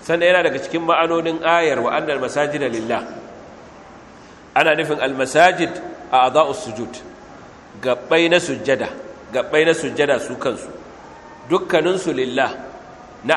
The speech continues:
Allah ne, shi ya halicci gaban, shi ya haɗa su, shi ya,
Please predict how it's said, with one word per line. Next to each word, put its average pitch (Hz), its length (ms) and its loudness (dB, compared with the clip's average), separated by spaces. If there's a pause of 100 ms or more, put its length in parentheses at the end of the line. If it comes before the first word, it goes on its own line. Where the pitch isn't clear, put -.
Allah 139 240 -2
ne, 98 140 -10 (100)
shi 147 160 -2
ya 160 80 6
halicci 151 580 -2
gaban, 147 460 0 (320)
shi 151 180 -4
ya 160 140 4
haɗa 156 260 2
su, 139 140 -8
shi 139 180 -8
ya, 156 140 2